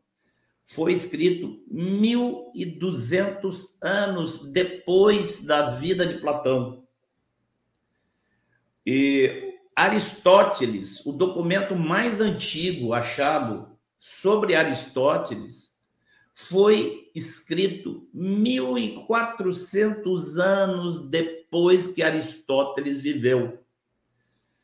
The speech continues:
Mil e quatrocentos anos de diferença.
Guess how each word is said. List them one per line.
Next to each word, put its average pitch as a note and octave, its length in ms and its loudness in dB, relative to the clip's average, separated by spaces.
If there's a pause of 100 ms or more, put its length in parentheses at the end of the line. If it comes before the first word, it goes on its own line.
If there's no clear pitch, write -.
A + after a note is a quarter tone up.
(460)
Mil A#3+ 480 2
e E3 240 -2
quatrocentos E3 1300 -2
anos C3+ 640 0
de C3 140 -4
diferença. B2 960 -4